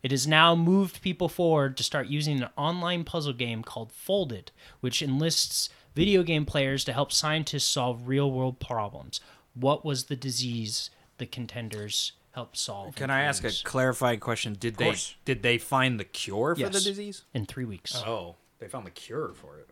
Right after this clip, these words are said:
Speaker 2: Okay.
Speaker 1: For, it's a specific strand of the, uh, di-, of the disease, but for example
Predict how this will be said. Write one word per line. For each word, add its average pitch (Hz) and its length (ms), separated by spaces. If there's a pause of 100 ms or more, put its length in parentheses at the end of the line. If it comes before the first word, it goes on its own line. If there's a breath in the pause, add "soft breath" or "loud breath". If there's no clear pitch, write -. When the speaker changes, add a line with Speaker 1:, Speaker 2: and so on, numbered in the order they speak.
Speaker 2:
Okay. 78 180 (100)
Speaker 1:
For, - 300
it's 185 220
a 160 40
specific - 540
strand 143 440
of 139 100
the, 156 200
uh, 151 60
di-, 139 260
of 147 240
the 143 80
disease, 135 600 (100)
but 107 200 (4000 loud breath)
for 185 260
example 151 840